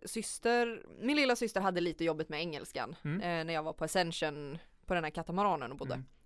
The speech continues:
Speaker 1: Eh, så då skickade hon sina glosor på engelska till mig, och jag utmanade henne att, "Men nu ska vi skriva varsin historia med dina, med dina ord."
Speaker 2: Kul.
Speaker 1: Och hon är inte lika imp-, alltså,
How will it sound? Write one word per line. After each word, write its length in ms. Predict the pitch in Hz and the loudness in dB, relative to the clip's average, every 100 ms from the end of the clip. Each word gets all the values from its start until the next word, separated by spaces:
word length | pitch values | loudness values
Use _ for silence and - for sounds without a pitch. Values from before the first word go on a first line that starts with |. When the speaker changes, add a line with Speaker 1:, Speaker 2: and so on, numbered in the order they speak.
| - | -12
Speaker 1:
Eh, 440 | - 165 160 156 | -6 -4 -4 -6
så 140 | 160 220 | -2 0
då 60 | |
skickade 400 | 226 240 - 254 | 2 0 0 2
hon 140 | 208 190 | 2 0
sina 220 | 190 170 | 0 0
glosor 420 | 180 190 175 208 | 2 0 0 0
på 100 | 196 | 2
engelska 440 | 175 214 180 - 143 | 2 2 0 -2 -4
till 100 | 147 | -4
mig, 180 | 143 | -2
och 60 | 147 | 0
jag 140 | 135 | 0
utmanade 520 | 160 151 180 175 147 139 | 0 -2 0 0 0 -6
henne 120 | - | -8
att, 100 | - | -2
"Men 80 | 208 | -2
nu 60 | |
ska 140 | 220 233 | 0 -2
vi 60 | |
skriva 240 | 214 202 180 | -2 0 4
varsin 280 | 180 170 170 | 4 2 -6
historia 500 | - 285 254 180 160 | -2 2 6 6 6
med 120 | 165 | 4
dina, 360 | 160 156 165 170 - - - | 0 0 0 -2 -10 -20 -8
med 120 | 185 | -2
dina 240 | 175 165 165 | 2 2 2
ord." 360 | 247 135 - | 2 0 -6
Speaker 2:
Kul. 320 | - 180 123 - - | 0 2 2 -4 -2
Speaker 1:
Och 80 | 208 | 2
hon 140 | 294 | 4
är 40 | 339 | 4
inte 160 | 320 | 4
lika 420 | 302 330 294 285 269 | 4 4 2 2 0
imp-, 480 | 262 - - 98 - | -2 -8 -12 -14 -10
alltså, 180 | - | -6